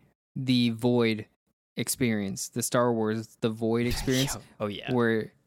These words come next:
Speaker 1: it's like a, it is a virtual reality helmet, but everything as far as moving your hands, it's all connected to your, you. You're not wearing
Speaker 2: Yeah.
Speaker 1: a costume, and you're not wearing anything else except a vest and a headset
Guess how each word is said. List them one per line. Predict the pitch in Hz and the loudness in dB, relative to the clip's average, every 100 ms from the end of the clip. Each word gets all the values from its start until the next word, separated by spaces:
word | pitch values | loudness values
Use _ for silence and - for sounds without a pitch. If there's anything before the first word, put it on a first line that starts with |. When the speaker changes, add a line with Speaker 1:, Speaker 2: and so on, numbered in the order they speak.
| - | -8
Speaker 1:
it's | 120 - | -6 -2
like | 127 117 113 | 2 2 2
a, | 120 156 | -2 0
it | 131 | 4
is | 151 143 | 4 4
a | |
virtual | 123 139 135 143 | 2 2 4 2
reality | 127 117 120 113 | 4 4 4 2
helmet, | 110 120 131 147 175 - - - _ | 0 0 2 2 0 -4 -20 -20 _
but | 131 120 | 2 4
everything | 123 135 143 127 | 4 2 2 0
as | 117 | -2
far | - 123 120 | 0 2 2
as | 113 110 107 104 - _ _ _ _ - | 0 0 -2 -4 -8 _ _ _ _ -4
moving | 139 135 135 | 0 2 2
your | 120 | 0
hands, | 110 127 127 120 110 117 - - | 0 2 4 2 0 -6 -10 -6
it's | 117 - | -6 -4
all | 117 117 113 110 - | 0 2 2 -2 -6
connected | - 123 113 - 107 | -4 -2 -2 -6 -10
to | - 117 | -6 -4
your, | 107 101 104 - _ 240 180 - | -2 -2 -4 -8 _ -12 -12 -2
you. | 147 165 95 | 2 2 2
You're | 95 113 123 135 | -4 -2 0 2
not | 131 131 | 2 2
wearing | 123 123 123 | 2 2 0
Speaker 2:
Yeah. | |
Speaker 1:
a | |
costume, | 117 120 117 - 123 | -2 -2 -2 0 0
and | 120 | 2
you're | 117 | 0
not | 117 120 | 0 0
wearing | 120 117 | 0 0
anything | 113 120 117 | -2 -2 -2
else | 113 113 | -2 -2
except | 113 - 107 | -4 -4 -2
a | 113 | -4
vest | 110 110 107 - | -2 -2 -2 -4
and | 104 | -6
a | |
headset | 104 127 131 107 101 | -4 -6 -4 -6 -6